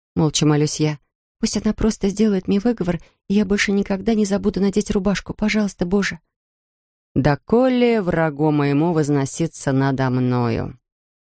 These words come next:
Снаружи громко сплетничают секретари, поглощая перекусы, конфискованные во время утренней молитвы у тех ребят, которые не успели позавтракать и надеялись закинуть что-нибудь в свои урчащие желудки во время первого урока.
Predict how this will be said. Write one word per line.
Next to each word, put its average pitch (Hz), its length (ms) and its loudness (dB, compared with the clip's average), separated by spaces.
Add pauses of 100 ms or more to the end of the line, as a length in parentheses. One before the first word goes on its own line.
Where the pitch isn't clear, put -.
(140)
Снаружи 214 480 2
громко 202 360 0
сплетничают 185 680 0
секретари, 156 580 0
поглощая 143 640 0
перекусы, 147 680 -2 (380)
конфискованные 156 760 2
во 147 140 -2
время 151 320 2
утренней 147 380 0
молитвы 143 480 0
у - 20 2
тех 143 240 -2
ребят, 151 340 0
которые 151 500 -2 (340)
не 180 80 2
успели 185 320 0
позавтракать 175 800 -2
и - 20 2
надеялись 156 560 2
закинуть 151 420 0
что-нибудь 143 440 0
в - 20 -4
свои 151 220 2
урчащие 143 500 -2
желудки 151 540 -2 (320)
во 170 100 2
время 170 260 2
первого 165 360 0
урока. 147 380 -4